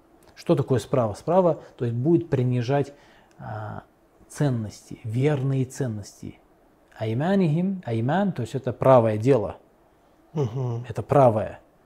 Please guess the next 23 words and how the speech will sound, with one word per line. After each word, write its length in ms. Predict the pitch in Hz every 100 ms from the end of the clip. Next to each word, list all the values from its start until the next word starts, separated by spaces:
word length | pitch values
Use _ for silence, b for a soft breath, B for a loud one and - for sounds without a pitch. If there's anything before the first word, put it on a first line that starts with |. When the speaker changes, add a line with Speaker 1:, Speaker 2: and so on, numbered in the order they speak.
| -
Speaker 1:
Правое 320 | 123 123 120
дело, 260 | 113 135 113
даже 200 | 107 107
в 40 |
русском 260 | 113 - 113
языке 300 | 110 110 123
есть 140 | 107
такое 280 | 113 - 98
слово. 280 | - 104 98 B B B B B
То 80 | -
есть 140 | 120 147
буду 340 | 131 180 175
принижать 840 | - 143 139 135 131 139 165 165 -
ценности, 720 | - 180 165 135 117 101 - 110
верные 540 | 110 156 147 139 135
ценности. 800 | - 131 113 107 104 - - - _ _ _ _ _ _ _ _ _ _ _ -
Буду 280 | 123 135 127
принижать 580 | 117 - 120 120 165 165
то, 140 | 160
что 200 | 151 147
на 120 | 127 107
самом 280 | 139 135 127
деле 280 | 143 160